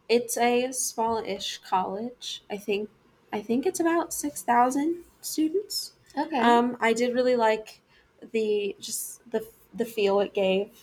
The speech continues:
Speaker 1: It, it looks old, but it's super updated. Um, and I also visited Hope in Holland, Michigan. Um, I did really like that one,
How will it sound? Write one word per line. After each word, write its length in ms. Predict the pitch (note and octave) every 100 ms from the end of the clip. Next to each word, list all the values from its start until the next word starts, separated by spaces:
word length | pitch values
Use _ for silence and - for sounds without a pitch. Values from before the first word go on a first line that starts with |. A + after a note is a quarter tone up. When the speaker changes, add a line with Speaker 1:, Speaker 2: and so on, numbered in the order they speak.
| _ -
Speaker 1:
It, 180 | G#3 - _ _ _ -
it 140 | G#3
looks 320 | A3 B3+ - -
old, 440 | A3 G#3+ A3 G#3+
but 100 | G#3
it's 180 | G3 -
super 280 | - G3+ F#3
updated. 680 | E3+ - - - F#3 - - _ _ _ _ _ _
Um, 520 | G3+ G3 F#3+ F#3+ G3 - _ _ _ - _
and 100 | A3+
I 100 | G3+
also 340 | - F#3+ G#3 G#3+
visited 400 | A3 A#3+ B3+ C4+
Hope 560 | - G3+ F3+ G3 A3+ - _ -
in 240 | F#3+ F#3+
Holland, 460 | F#3+ E3+ E3+ A3+ C4+
Michigan. 680 | G#3 F3+ - - - A3 - _ - - - - _ _ -
Um, 640 | A3 G3 F#3+ F3+ F3+ F#3+ _ _ _ _ _ _ _ -
I 160 | G#3+
did 320 | G3 G3 A#3 A#3
really 220 | B3+ C4+
like 280 | A3+ G#3 -
that 200 | F3 F3+
one, 460 | F3 F3+ G#3+ C4+